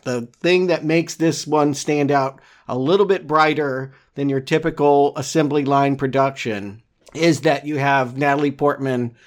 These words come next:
dealing with something that superheroes can't fix. And even though it is given the short shrift and it is overshadowed by jokes you've already heard, it still stood with me, and I thought that it mattered. And I thought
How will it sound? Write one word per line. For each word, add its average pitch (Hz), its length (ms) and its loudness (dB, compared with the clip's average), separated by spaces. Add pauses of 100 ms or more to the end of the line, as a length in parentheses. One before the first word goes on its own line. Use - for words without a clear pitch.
(180)
dealing 165 320 4
with 151 140 2
something 143 340 0
that 135 140 2
superheroes 131 640 2
can't 117 260 -4
fix. - 480 -8 (300)
And 131 120 0
even 175 220 2
though 165 160 4
it 165 100 2
is 196 180 4
given 175 240 2
the 151 60 0
short 139 300 -2
shrift 131 420 -4
and 123 100 -4
it 123 120 -4
is 160 220 2
overshadowed 139 560 0
by 127 120 0
jokes 135 320 -2
you've 123 140 -4
already 120 260 -2
heard, 113 480 -2 (140)
it 143 200 0
still 190 440 2
stood 254 560 -2 (160)
with - 200 -6
me, 82 200 -10
and 117 120 -8
I 123 120 -4
thought 139 460 0
that 123 340 -6
it 127 200 -10
mattered. 98 520 -6 (160)
And 240 140 0
I 262 80 0
thought 254 320 -2